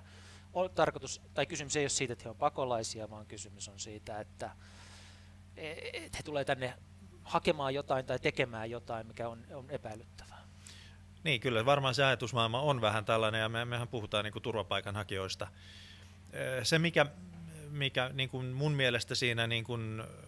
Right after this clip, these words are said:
Speaker 2: on ollut oppimisen paikka myös itselläni, on ollut esimerkiksi se, että kun sanottiin, että heillä on viimeisimmät älypuhelimet ja niin edespäin, mut, mut se on heidän kontakti sinne kotimaahan. Sillä pidetään yhteyttä.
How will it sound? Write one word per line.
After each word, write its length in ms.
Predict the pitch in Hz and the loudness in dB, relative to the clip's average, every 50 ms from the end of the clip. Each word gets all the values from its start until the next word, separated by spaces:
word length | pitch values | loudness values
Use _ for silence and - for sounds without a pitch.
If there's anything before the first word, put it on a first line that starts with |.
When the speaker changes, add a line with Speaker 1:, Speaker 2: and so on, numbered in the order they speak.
| - - - | -14 -12 -8
Speaker 2:
on 160 | - 127 127 | -4 0 2
ollut 200 | 127 120 120 117 | 2 4 6 6
oppimisen 520 | 120 120 - - 123 117 113 - 127 117 107 | 4 4 4 0 -2 0 2 2 2 2 2
paikka 280 | - 117 113 - 123 | 2 0 0 0 -2
myös 200 | 120 120 120 - | -2 -2 0 0
itselläni, 480 | 151 143 - - 131 117 110 110 113 113 | 0 2 2 2 4 4 4 2 2 0
on 100 | 113 113 | -2 -2
ollut 180 | 113 113 117 120 | -2 -2 -2 -2
esimerkiksi 460 | 113 - 127 120 117 110 120 - - | -2 -2 -2 -4 -2 -2 -2 0 2
se, 120 | 135 117 | 2 2
että 100 | 113 - | 2 0
kun 100 | - 110 | -2 -4
sanottiin, 400 | - 127 117 113 98 - 120 107 | -4 -2 -2 -2 -4 -4 -2 -2
että 180 | 107 104 - 113 | -2 -2 0 0
heillä 140 | 110 104 107 | 0 0 0
on 60 | 104 | 0
viimeisimmät 540 | 110 110 107 104 - - 117 107 107 101 113 | -2 -2 -2 -2 -2 -2 -2 -2 0 0 0
älypuhelimet 640 | 107 107 101 - - 107 104 104 104 104 101 - | 0 0 -2 -4 -4 -2 -2 -2 -2 -4 -4 -4
ja 60 | 107 | -4
niin 140 | 107 110 104 | -2 -2 -4
edespäin, 300 | 101 98 - - 117 113 | -4 -4 -4 -4 -4 -4
mut, 120 | 110 - - - - - - - - - | -4 -8 -14 -16 -16 -16 -18 -18 -10 -8
mut 120 | 160 147 | -8 -6
se 100 | - 220 | -4 -2
on 100 | 208 160 | -2 0
heidän 420 | 139 156 170 165 151 139 127 120 110 | 2 4 4 4 6 4 4 2 2
kontakti 500 | - 156 147 135 104 104 98 - - 120 | 2 2 2 2 0 -2 -4 -4 -6 -6
sinne 220 | - - 131 123 120 | -4 -4 -4 -4 -4
kotimaahan. 680 | - 175 165 - 123 113 - - - - - - - - - - - - | -2 -2 -2 -2 -4 -6 -6 -10 -14 -14 -14 -14 -14 -14 -14 -18 -14 -10
Sillä 280 | - - 208 180 135 113 | -6 -4 0 0 0 0
pidetään 480 | - 127 117 120 113 - 127 131 143 | 2 2 2 2 2 2 2 2 2
yhteyttä. 580 | 156 135 - - - 104 - - - - - | 0 -2 -4 -8 -10 -10 -10 -12 -10 -10 -10